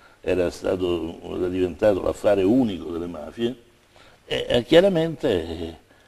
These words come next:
eh, dimostrarono come non era possibile, non era pensabile neanche lontanamente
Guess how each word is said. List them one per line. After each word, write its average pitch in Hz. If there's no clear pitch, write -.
eh, 90
dimostrarono 113
come 98
non 107
era 123
possibile, 104
non 104
era 123
pensabile 123
neanche 139
lontanamente 131